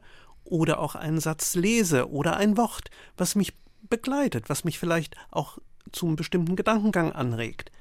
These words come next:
Von daher ist es einfach so, dass ja manchmal auch der Austausch mit anderen ja auch mich wieder anregen kann, eine neue Sichtweise zu dem Buch zu finden.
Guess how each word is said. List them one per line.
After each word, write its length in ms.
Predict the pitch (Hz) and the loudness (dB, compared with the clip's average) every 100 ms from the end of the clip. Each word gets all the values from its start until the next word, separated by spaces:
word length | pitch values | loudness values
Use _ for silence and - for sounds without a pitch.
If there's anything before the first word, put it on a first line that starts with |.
| - - - - - - - | -20 -20 -20 -18 -18 -18 -2
Von 180 | 180 165 | 2 4
daher 460 | 139 165 202 220 190 | 6 4 2 2 0
ist 100 | 226 | -4
es 120 | - | -2
einfach 320 | - 196 202 | 0 0 0
so, 260 | - 202 196 | -2 0 0
dass 300 | 180 - - - - - - | 0 -6 -10 -16 -20 -20 -10
ja 200 | 160 165 | -2 2
manchmal 720 | 165 170 180 - 160 160 156 - - - | 2 2 0 -2 0 0 -2 -6 -14 -8
auch 180 | 151 - | -8 -4
der 300 | 151 101 - | -4 -4 -2
Austausch 840 | 202 294 - 185 127 120 - - - - - - | 0 0 -2 -2 -2 -2 -8 -16 -20 -20 -16 0
mit 300 | 151 202 - - | 2 2 0 -2
anderen 720 | 165 175 156 135 117 120 - - - - - - - | 2 2 2 2 0 -6 -10 -14 -20 -20 -20 -20 -6
ja 220 | 147 147 | -2 -2
auch 280 | 185 175 - | 0 -2 0
mich 220 | 165 - | -2 0
wieder 260 | 175 160 - | 0 0 2
anregen 600 | 170 196 190 180 175 185 | 2 2 4 2 2 -2
kann, 240 | - 196 | -2 0
eine 120 | 185 | 2
neue 280 | 175 175 175 | 4 6 4
Sichtweise 720 | 165 226 - - 202 175 - | 4 0 -2 -4 -2 0 -2
zu 160 | 143 170 | -6 -6
dem 200 | 135 131 | -4 -4
Buch 220 | 139 127 | -6 -10
zu 160 | - 143 | -10 -10
finden. 500 | - - 117 - - | -8 -10 -10 -12 -16